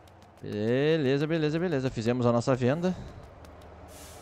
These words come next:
Eu acho que eu não tenho mais nenhum caminhão lá na casa. Vamos dar uma, um pulo pra lá diretão, né?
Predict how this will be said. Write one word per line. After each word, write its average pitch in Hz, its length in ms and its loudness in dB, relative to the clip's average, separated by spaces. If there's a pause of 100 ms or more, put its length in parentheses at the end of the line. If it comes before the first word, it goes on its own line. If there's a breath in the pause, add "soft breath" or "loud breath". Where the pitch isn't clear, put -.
(200 loud breath)
Eu 147 180 6
acho 151 160 6
que 175 60 0
eu 156 40 2
não 147 100 2
tenho 151 140 0
mais 143 140 2
nenhum 143 140 0
caminhão 135 340 4
lá 131 100 6
na 143 140 4
casa. 180 360 2
Vamos 127 380 -2 (840)
dar 117 80 0
uma, 120 140 4 (340)
um 135 80 -4
pulo 139 320 2
pra 123 180 6
lá 127 140 6
diretão, 127 440 4
né? 208 160 2